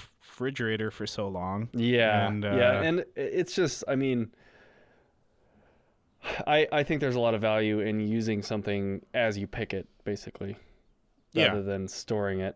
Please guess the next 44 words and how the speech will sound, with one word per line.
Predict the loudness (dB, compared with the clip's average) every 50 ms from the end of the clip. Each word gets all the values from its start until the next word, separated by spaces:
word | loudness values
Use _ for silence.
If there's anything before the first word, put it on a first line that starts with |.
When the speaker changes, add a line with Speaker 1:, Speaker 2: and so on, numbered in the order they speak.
| _ _ -6
Speaker 2:
Um, | -4 -2 -2 -2 -2 -4 -6 -8 -10 _ _ _ _ _ -20 -20 -20 _ _ _ _ _ _ _ _ -6
and | -2 -2 0 0 0 0 -2 -4 -6 -8 -14 -18 _ _ _ _ _ _ _ _ _ _
I | 0 0 0
think | 0 0 -2 -2 -2 -6 -12 -18 -20 -20 _ _ _ _ _ _ _ _ _ _ -2
it's | 0 0 0 0
something | 0 0 0 2 2 2
about | 4 4 4 2 2 0
drying | 0 0 2 4 4 4 4 2
it | 0 0 -2
right | -2 0 0 2 2 2
off | 2 0 0 -2 -6 -4
the, | -2 -2 -2 -2 -4 -10 -20 _ _ _ _ _ _ -20 -20 -20 _ _ -4
right | -2 0 2 2
off | 0 -2 -2
the | -6 -12
plant | -8 -6 -4 -2 -2 -2 -4 -6 _ _
seems | -12 -6 -4 -2 -2 0 -2 -2 0
Speaker 1:
Yeah. | 0 2
Speaker 2:
better | 2 2 2 0 0
than, | 0 -2 0
like, | 0 0 -2 -2 -2 -6 -10 -8 -4
having | -2 0 0 2 2 0
it | 0
in | -2
your | -2 -4
fridge | -4 -2 -2 -2 -2 -4
for | -6 -8
two | -6 -4 -4 -2
weeks | -2 -2 -2 -2 -4
and | -4 -4
then, | -2 -2
like, | -2 -2 0 0
"Oh, | 2 2 2 2 2
well, | 2 2 2 2
I'm | 2 2
not | 2 0 0
gonna | 0 0
use | 0 0 0 0
this, | 0 0 -2 -2 -4
might | -4 -2 0 0
as | 0 -2
well | -2 -4
dry | -2 -2 0 0 0
it." | -2 -2